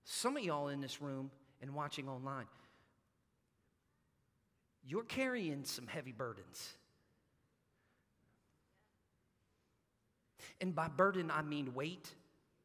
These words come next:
By burden, I mean pressure.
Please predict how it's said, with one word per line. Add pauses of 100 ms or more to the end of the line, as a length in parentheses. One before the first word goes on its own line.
(1400)
By
burden,
I
mean
pressure.